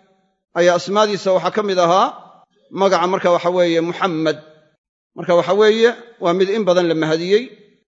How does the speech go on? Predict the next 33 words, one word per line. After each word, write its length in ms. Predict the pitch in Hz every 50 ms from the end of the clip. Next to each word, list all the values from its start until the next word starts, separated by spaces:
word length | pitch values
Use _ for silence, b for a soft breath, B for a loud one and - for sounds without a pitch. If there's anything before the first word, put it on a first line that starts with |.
| _ _
oo 160 | 170 170 170
ay 120 | 170 175 180
khalaa'iqdu 440 | - - 185 190 190 196 175 180 190
mahadinayaan 680 | 180 170 165 180 185 196 190 175 170 170 165 156 147 139 - - - - _ _ _ _ _ -
ayaa 220 | 196 185 185 170
marka 280 | 165 180 170 - 175 156
laga 160 | 160 160 175
tilmaamay. 440 | 170 - 170 156 139 120 104 82 62 - _ _ _ _ _ _ _ _ _ _ _ -
"وشق 320 | 147 - - 175 175 - 175
له 200 | 175 180 175 170
من 160 | 170 170 170 165
اسمه 300 | 156 165 175 185 180 170
ليجله، 580 | 165 165 165 165 160 156 190 202 196 196 180 170 175 143 - - _ _ _ _ _ _ _ _ _ -
فذو 200 | 165 156 160 175
العرش 340 | 165 160 175 160 - 170
محمود 600 | 165 160 - - 160 165 170 165 165 160 156 143
وهذا 500 | 165 160 156 156 151 151 156 151 147 151 143
محمد." 600 | 139 135 - - 135 135 131 135 131 107 110 - _ _ _ _ _ _ _ _ _ _ -
Waa 120 | 139 143
ta 120 | 139 - 160
marka 240 | 175 170 - 170 143
Xasaan 320 | 165 156 - 196 190 175
ibnu 180 | 170 170 165 156
Thaabit 380 | - 180 185 175 160 160 -
markuu 200 | 170 160 151 165
nabiga 300 | 170 190 180 175 165 143
ammaanaya 440 | 156 165 170 175 170 165 156 160 147
calayhi 240 | 147 156 165 156 143
salaatu 380 | - 175 165 165 165 160 160
wasalaam 440 | 160 156 - 175 180 185 185 175 170
waa 100 | 170 175
kuu 180 | 170 - 185 185
yidhi, 240 | 190 202 220 240